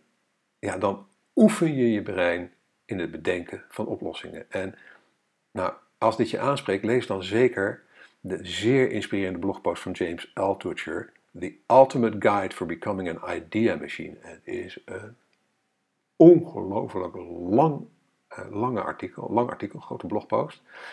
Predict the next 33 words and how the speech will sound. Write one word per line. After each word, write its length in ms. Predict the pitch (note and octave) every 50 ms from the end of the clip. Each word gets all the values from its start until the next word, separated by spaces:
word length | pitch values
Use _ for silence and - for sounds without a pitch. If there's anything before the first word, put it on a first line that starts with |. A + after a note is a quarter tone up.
| -
Uiteraard 500 | - - A2 G#2 A2 A2+ A2+ G#2 F#2+ -
een 200 | G#2+ F#2+ F#2 F#2
link 360 | F#2+ G#2+ B2+ C3 A2+ F#2+ - - -
in 140 | A#2+ A2+ G#2
de 80 | F#2+
blogpost 500 | E2+ G#2+ G2 - - F2+ D#2 D#2 - -
ernaartoe, 440 | F2+ E2 D2+ D2 - - G#2+ A#2+ -
maar 280 | - F2+ F2+ F2 E2+ E2
je 60 | F2
kan 180 | - E2+ F2
ook 140 | - - -
op 100 | - -
googlen, 400 | - F2+ F2 F2 G2+ - - - -
The 160 | F2+ F2 - -
Ultimate 340 | F2 - - E2+ E2 -
Guide 260 | - F#2 D#2+ D#2+ E2 -
for 80 | F2
Becoming 380 | E2 - - F2+ E2+ E2+ D#2+ D#2
an 60 | D2+
Idea 280 | D2 - - F2+ F2+ G2
Machine 400 | G#2+ G2 - - G#2+ G#2 G#2+ A#2 -
van 200 | - - - E2
James 340 | D#2+ - F2 D#2 D2+ - -
Altucher. 500 | - E2+ E2 - - E2 - - - - _ _ _ _ _ _ _ _ _ _ _ _ _ _ _ _ _
Absoluut 380 | - D3+ D#3 D#3 - C#3 A#2+ G#2
een 120 | A2+ A2
aanrader 480 | A2 G#2+ G#2 F#2 F#2+ F#2 F#2 F#2 F#2 -
als 260 | - D#2 D#2 - - - D#2+
dit 200 | - G2 G2 -
soort 280 | - - - F#2+ D#2+ -
zaken 420 | - - F#2 E2+ E2+ E2 - E2
je 100 | D#2+ D#2
interesseert. 600 | D#2 D#2+ - - F2 - - D2+ D#2 D#2 D2 _